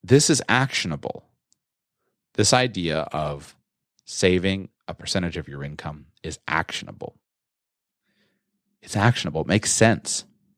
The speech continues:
Now, some people, many people, most people, in fact, are still not gonna do it, and that's okay. Let them live their lives how they wanna live. But I lament the <laughs> fact that I didn't know about this when I was fifteen years old.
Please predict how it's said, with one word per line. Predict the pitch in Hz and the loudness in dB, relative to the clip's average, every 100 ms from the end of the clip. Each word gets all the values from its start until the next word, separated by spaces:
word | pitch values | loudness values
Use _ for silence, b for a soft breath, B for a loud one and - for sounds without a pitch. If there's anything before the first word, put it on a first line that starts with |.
| _ _ _ _ _ _ _ _ _ _ _ _ _ | _ _ _ _ _ _ _ _ _ _ _ _ _
Now, | - | 2
some | 117 160 | 4 4
people, | 165 170 143 | 2 2 2
many | 120 190 | 2 2
people, | 240 - - - | 0 -6 -8 -4
most | 110 196 - | 4 6 4
people, | - 131 - | -4 -10 -12
in | - | -12
fact, | - - - - _ b b b b _ _ - | -12 -12 -18 -20 _ b b b b _ _ -2
are | |
still | - 226 | 4 4
not | 127 - | 4 -2
gonna | 64 | -6
do | 131 135 | -2 0
it, | 90 - | -2 -4
and | |
that's | 170 208 | -4 -2
okay. | 214 - 190 - - _ _ _ _ _ _ | -2 -2 -4 -4 -10 _ _ _ _ _ _
Let | - 143 | -2 2
them | 175 151 | 4 4
live | 139 | 6
their | 127 | 6
lives | 110 107 101 | 6 6 2
how | |
they | 98 | -2
wanna | 90 85 | -2 -4
live. | 85 80 - _ _ _ _ _ _ _ _ _ _ _ _ _ _ _ _ _ - | -6 -8 -12 _ _ _ _ _ _ _ _ _ _ _ _ _ _ _ _ _ 2
But | 113 | 4
I | - 156 | 4 4
lament | 165 117 110 123 | 4 4 2 2
the | 123 | 0
<laughs> | - | 0
fact | 107 117 | 0 0
that | 98 | 0
I | 65 156 | 4 6
didn't | 110 95 | 4 6
know | 117 170 | 6 6
about | 104 80 - | 6 2 2
this | 82 | -2
when | - | -2
I | 85 | -4
was | 85 | -4
fifteen | - 90 - 85 | -6 -10 -10 -10
years | 78 73 73 | -12 -14 -12
old. | 55 50 | -12 -14